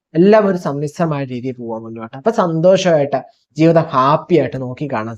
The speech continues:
സാധിക്കും കേട്ടോ. പിന്നെ ഈ പറഞ്ഞ കാര്യങ്ങളൊക്കെ ഒന്ന് ശ്രദ്ധിക്കുക. നമ്മുടെ രാശിയിലെ ഓരോ രാശിക്കാർക്കും പറഞ്ഞ കാര്യങ്ങളൊക്കെ ശ്രദ്ധിച്ച്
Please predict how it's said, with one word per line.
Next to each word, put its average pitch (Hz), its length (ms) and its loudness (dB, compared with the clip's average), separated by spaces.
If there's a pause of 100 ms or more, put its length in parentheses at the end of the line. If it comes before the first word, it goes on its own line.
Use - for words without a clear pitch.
സാധിക്കും 104 320 -4
കേട്ടോ. 180 160 4 (320)
പിന്നെ 196 180 4
ഈ - 80 -2
പറഞ്ഞ 196 340 2
കാര്യങ്ങളൊക്കെ 202 440 2
ഒന്ന് 233 240 0
ശ്രദ്ധിക്കുക. 147 460 -2 (200)
നമ്മുടെ 151 280 2
രാശിയിലെ 151 440 -2
ഓരോ 143 160 -2 (100)
രാശിക്കാർക്കും 139 580 -6
പറഞ്ഞ 135 440 -4
കാര്യങ്ങളൊക്കെ 131 500 -2
ശ്രദ്ധിച്ച് 156 440 0